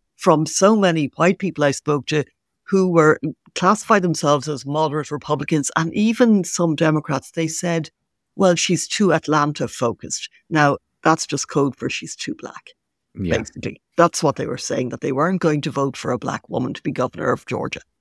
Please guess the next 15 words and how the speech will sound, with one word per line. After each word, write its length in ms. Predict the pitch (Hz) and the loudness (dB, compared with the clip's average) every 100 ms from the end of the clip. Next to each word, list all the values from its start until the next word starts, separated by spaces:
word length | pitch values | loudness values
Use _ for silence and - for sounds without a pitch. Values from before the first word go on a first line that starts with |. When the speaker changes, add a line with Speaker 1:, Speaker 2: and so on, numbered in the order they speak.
| _ _ _ | _ _ _
Speaker 1:
And, 240 | 160 156 - | 0 0 4
you 120 | 180 | 4
know, 140 | 175 - | 6 4
and 220 | 170 175 | 4 4
to 120 | - | 2
me, 380 | 180 202 208 190 _ _ _ | 2 2 2 -2 _ _ _
it's 280 | - 160 - | 0 0 0
really 720 | 160 180 208 214 196 185 175 _ _ _ _ _ _ | 0 2 4 2 0 -2 -6 _ _ _ _ _ _
sad 520 | - - 170 165 165 | -8 0 2 4 2
and 200 | 151 139 | 0 2
frustrating 580 | 160 - - 160 160 151 | 0 0 2 2 2 0
that 200 | 143 - | 0 -2
for 100 | 151 | -6
such 260 | - 208 | -2 0
a 60 | 226 | 2